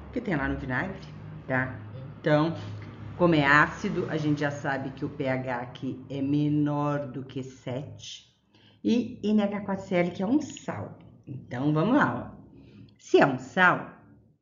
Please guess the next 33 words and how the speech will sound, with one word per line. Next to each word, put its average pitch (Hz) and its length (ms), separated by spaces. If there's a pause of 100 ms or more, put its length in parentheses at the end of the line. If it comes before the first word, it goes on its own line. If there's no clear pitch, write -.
(320)
o 165 220
N 147 220
H 139 280 (100)
quatro 135 560
vai 131 240
virar 127 640
N 127 260
H 123 200 (140)
quatro 120 380
O 120 60
H 113 380
quando 160 200
você 135 140
misturar 117 460
com 110 380 (360)
água, 156 560 (680)
e 185 180
o 151 60
C 156 180
L 175 360
vai 190 180
virar 175 260
o 180 40
H 180 200
C 185 180
L. 143 400 (320)
H 127 380
C - 240
L 135 340
é 156 40
um 151 120
ácido 202 640 (300)
forte. - 520